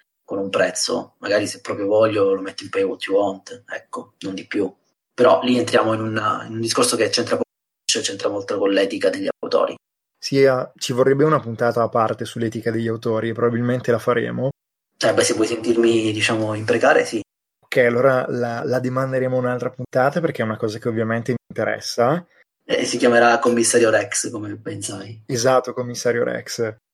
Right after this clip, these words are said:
Speaker 2: No, la cosa bella è proprio questa, di Itch. Tutte queste cose messe assieme consentono di rilasciare, per esempio, giochi in accesso anticipato, come fanno alcuni sviluppatori di videogiochi. Anche lì ovviamente ci sono quelli etici e non etici, e poi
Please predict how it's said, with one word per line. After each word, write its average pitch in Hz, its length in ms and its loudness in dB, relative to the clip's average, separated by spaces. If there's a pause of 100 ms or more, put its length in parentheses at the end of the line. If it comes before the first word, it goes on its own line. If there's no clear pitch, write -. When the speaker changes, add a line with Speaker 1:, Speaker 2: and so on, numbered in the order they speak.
(300)
Speaker 2:
No, 151 160 6
la 123 140 -2
cosa 127 400 0
bella 135 300 2
è 151 40 2
proprio 117 280 -2
questa, 113 520 -6
di 110 280 -8
Itch. 110 580 -6 (420)
Tutte 170 240 0
queste 175 220 -2
cose 135 240 0
messe 127 300 -4
assieme 120 800 -6 (260)
consentono 151 640 0
di 131 100 0
rilasciare, 123 460 2
per 143 100 -2
esempio, 123 300 -2
giochi 123 320 2
in 135 80 -2
accesso 120 340 -2
anticipato, 113 600 -2
come 117 160 -6
fanno 123 240 -2
alcuni 127 300 -4
sviluppatori 117 520 -2
di 117 80 -4
videogiochi. 110 580 0
Anche 131 220 -2
lì 131 100 2
ovviamente 127 380 2
ci - 100 -8
sono 117 200 -6
quelli 113 280 0
etici 113 380 -2
e 110 40 -2
non 110 160 -4
etici, 110 400 -6
e 113 60 -6
poi 113 240 -4